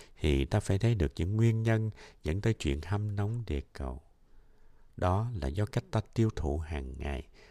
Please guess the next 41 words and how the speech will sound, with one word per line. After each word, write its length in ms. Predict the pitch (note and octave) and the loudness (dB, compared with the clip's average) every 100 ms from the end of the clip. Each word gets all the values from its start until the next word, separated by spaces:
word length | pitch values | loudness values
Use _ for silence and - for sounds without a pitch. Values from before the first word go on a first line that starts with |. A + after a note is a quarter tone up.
| - - | -18 -4
sử 160 | - | 0
dụng 240 | G#2+ D2+ D2+ | 2 2 4
xe 320 | - A#2 A2 - | 4 4 2 0
hơi, 360 | C3 B2 B2 A#2+ - - - | 0 2 0 -4 -14 -20 -8
nuôi 340 | G2+ G#2+ G#2 G2+ | 2 6 8 6
súc 280 | - A#2+ - | 6 4 2
vật 160 | D2+ - | -2 -2
để 100 | - | -2
ăn 300 | A2+ A2 G2 | 0 -2 -4
thịt, 200 | - C#2 - - - - - - | -4 -4 -6 -20 -20 -20 -20 -8
phá 260 | F#2 G2 | -2 0
hủy 320 | G2 D#2+ D2 F#2+ | 0 0 0 0
rừng 240 | D2 B1+ - | -2 -2 -8
cây, 320 | - G#2 G#2 G#2 - G2+ | -4 -2 -2 -6 -12 -6
vân 220 | G#2 G2 F#2+ | -4 -4 -8
vân. 160 | G#2+ G2+ G2+ - - - - - - - - - - _ - - | -8 -8 -10 -20 -20 -20 -20 -20 -20 -20 -20 -20 -20 _ -20 -4
Tất 160 | - G2+ | 0 4
cả 140 | E2+ | 6
những 180 | F2+ F2+ | 6 6
cái 180 | F#2 G2 | 8 8
đó 260 | F#2+ F#2+ G#2+ | 8 8 6
đều 180 | D#2 | 4
góp 160 | C#2+ G#2 | 2 0
phần 400 | - D2+ C2 B1+ - | 2 0 0 -4 -10
làm 380 | - C#2 B1 C2+ | -4 -2 -2 -6
nóng 300 | D2+ F2 A2+ G2+ | -4 -2 -4 -2
địa 160 | C2+ - | -4 -4
cầu. 300 | - C#2 C2+ - - - - - - | -6 -6 -6 -14 -20 -20 -20 -14 0
Và 280 | F#2 E2+ | 4 6
chỉ 200 | E2 G2+ | 4 2
khi 200 | A2 - | 0 2
nào 140 | B2 E2+ | 4 4
biết 220 | A2+ C3+ | 4 2
rõ 100 | F#2 | 2
những 240 | A#2 A2 | 2 0
nguyên 240 | B2+ B2+ B2 | 2 2 2
nhân 240 | B2+ A#2+ G2 | 2 2 2
dẫn 360 | F2 D#2 G#2+ | 4 2 2
đến 160 | C3 C#3+ | 0 0
cái 140 | C#3 | -4
khổ 460 | - - D2+ D#2+ | -6 -2 -2 -2